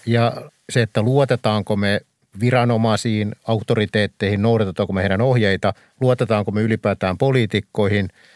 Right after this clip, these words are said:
Ja yrityssektorin kasvun edellytys on se, että voidaan luottaa sopimuksiin yhteiskunnan kanssa, verottajan kanssa, ja muuten mitään innovaatiota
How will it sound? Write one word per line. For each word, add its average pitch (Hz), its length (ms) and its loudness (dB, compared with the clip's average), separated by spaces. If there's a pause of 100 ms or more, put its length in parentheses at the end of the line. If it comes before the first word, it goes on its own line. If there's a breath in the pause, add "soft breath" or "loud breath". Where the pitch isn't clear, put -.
(260 soft breath)
Ja 117 100 0 (360)
yrityssektorin 113 960 0 (160)
kasvun 110 380 -2
edellytys 95 460 -2
on 98 120 0
se, 101 180 2
että 90 360 -2
voidaan 101 280 0
luottaa 92 520 -2 (240)
sopimuksiin 113 680 0
yhteiskunnan 104 680 0
kanssa, 101 300 -2
verottajan 101 480 0
kanssa, 95 460 -2 (280)
ja 117 100 0
muuten 117 260 2
mitään 110 260 2
innovaatiota 98 680 0